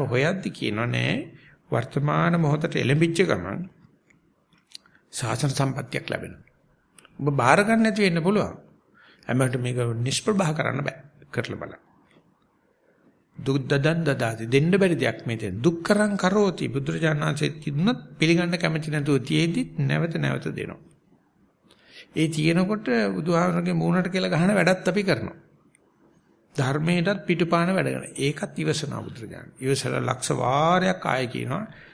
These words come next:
"කමක් නෑ. එදා වැරදුනාට කමක් නෑ. දැන් බලන්න නිරාමිෂේ." විවේකයෙන් හටගත්තා වූ ප්‍රීති සුඛය කියන එක. මේ විවේකයෙන් හටගත්ත ප්‍රීති සුඛය අපිට පේන්නේ මුස්පේන්තුවක් වගේ.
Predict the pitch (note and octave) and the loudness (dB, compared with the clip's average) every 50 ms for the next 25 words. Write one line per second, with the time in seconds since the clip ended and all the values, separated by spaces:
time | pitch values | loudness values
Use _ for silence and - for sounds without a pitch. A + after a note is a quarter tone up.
0 | - _ _ - - D3+ D#3+ E3 E3 D#3+ - - C3 A2+ G#2+ C3 E3 F#3+ - - | -20 _ _ -8 -4 -2 0 0 -2 -2 -4 -6 -4 -2 -2 -4 -6 -8 -10 -18
1 | _ _ _ _ _ _ _ _ - C#3+ B2+ D#3 D#3+ D#3 D#3 D3+ - C3+ C3+ B2+ | _ _ _ _ _ _ _ _ -4 2 4 6 6 6 6 4 2 0 0 0
2 | B2 A#2+ A2+ A2+ A2+ A2 G#2+ G#2+ G#2+ - C#3 C3+ C#3 D3 E3 E3+ E3 D#3+ D#3 D#3 | 0 -2 -2 -4 -4 -4 -6 -6 -6 -6 -4 -2 0 0 2 2 2 2 0 0
3 | D#3 D3+ C#3+ C#3 C#3 C#3 C3+ C#3 C#3+ C#3 C#3+ C#3 - - C#3+ C#3+ - - - - | 0 0 0 0 0 0 0 0 0 0 0 -2 -2 -4 -6 -8 -8 -12 -18 -20
4 | - - - - - _ _ _ _ _ _ _ - B2+ A#2+ A#2 A#2 C3 C#3 C#3+ | -20 -20 -20 -20 -20 _ _ _ _ _ _ _ -10 -8 -6 -2 -2 0 4 4
5 | E3 E3 D#3+ E3 D#3+ D#3 C3+ C3 C#3 D3+ C#3+ C#3+ C#3+ C#3 - C#3+ C#3+ C#3 C3+ C3 | 4 4 4 4 2 2 2 0 0 0 -2 -2 -2 -2 0 0 2 2 0 0
6 | - C#3+ C#3 C#3 C#3+ D3+ C3+ C#3 C#3 C#3 C#3+ C#3 C3+ C3+ D3 C3+ B2 C3 B2+ C3 | -2 -2 -2 -2 -4 -4 -4 -2 -2 0 0 0 0 0 -2 -4 -4 -4 -4 -6
7 | C3+ B2+ - - - - - - F#3+ E3 E3 D#3 C#3 B2+ A#2+ B2 C3+ C#3+ C#3+ C#3+ | -8 -10 -12 -18 -20 -18 -10 -6 -2 0 2 2 2 0 0 0 0 0 0 2
8 | D3+ F3 F#3 F#3+ F#3 F#3 - F#3 F#3 E3+ D#3+ D#3+ E3+ F3+ E3+ E3 E3 E3 - D#3 | 2 2 2 2 2 2 0 0 2 2 2 0 0 0 0 0 0 -2 -2 -4
9 | - - C3+ C3+ C#3 C#3+ - F#3 D#3 F3 F#3+ F3+ - G3+ A3+ B3+ B3 F#3+ E3 - | -4 -2 0 0 0 0 -2 -2 0 0 0 0 0 0 0 0 0 0 0 -2
10 | F#3 E3+ E3+ - F#3 F#3+ G#3 G#3 A#3 G#3+ A3 A3 - - - B3 A#3+ - - - | -4 -6 -4 -4 -4 -2 -2 -2 -2 -2 -2 -2 -4 -4 -6 -6 -6 -6 -6 -8
11 | - - - - - - - - | -8 -8 -10 -12 -16 -16 -16 -18